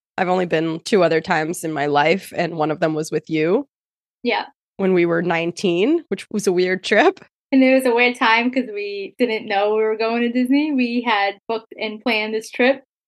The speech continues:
Speaker 2: but had no idea it was to Disney.
Speaker 1: How does that happen? I don't
Speaker 2: I know.
Speaker 1: understand how that happens.
Speaker 2: <laughs>
Speaker 1: Like, how could we have been so checked out mentally as co-, college kids, I guess? It must be nice to just be so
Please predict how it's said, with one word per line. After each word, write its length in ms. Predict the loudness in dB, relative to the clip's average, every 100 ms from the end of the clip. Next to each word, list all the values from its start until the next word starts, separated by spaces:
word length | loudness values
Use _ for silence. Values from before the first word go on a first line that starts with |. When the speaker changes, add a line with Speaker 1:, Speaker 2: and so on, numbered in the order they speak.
| _ _ -4
Speaker 2:
but 140 | -2
had 200 | 2 0 0
no 140 | -2
idea 320 | -2 0 -2
it 140 | -2 -4
was 160 | -8 -12
to 100 | -8
Disney. 520 | -8 -8 -10 -10 -12 _ _ _ -2
Speaker 1:
How 120 | 0
does 120 | 2
that 140 | 0 0
happen? 420 | 0 -2 -4 -2
I 100 | 0
don't 120 | 2 2
Speaker 2:
I 120 | 4
know. 60 |
Speaker 1:
understand 280 | 4 2 2
how 100 | 4
that 100 | 2
happens. 340 | 2 0 -2 -2
Speaker 2:
<laughs> 20 |
Speaker 1:
Like, 120 | -4
how 240 | 2 2 0
could 220 | -4 -4
we 140 | -2 -2
have 160 | -4
been 200 | -4 -6
so 440 | -8 -6 -2 -2 -4 _ _ _
checked 400 | -4 0 0 -2 -2
out 400 | 2 4 2 -2
mentally 800 | -6 -6 -4 -4 -2 -2 -2 -4 0
as 680 | 2 2 0 -4 -10 -18 -20 _ _
co-, 80 | -12 -12
college 500 | -4 -2 0 -2 -4
kids, 320 | -4 -4 -4 -6
I 120 | -6
guess? 500 | -6 -6 -6 -12 -20 _ _ _ _ 0
It 120 | 2
must 260 | 4 2 0
be 100 | 2
nice 240 | 2 0
to 80 | -4
just 160 | -8 -4
be 100 | -6
so 460 | -6 0 2 2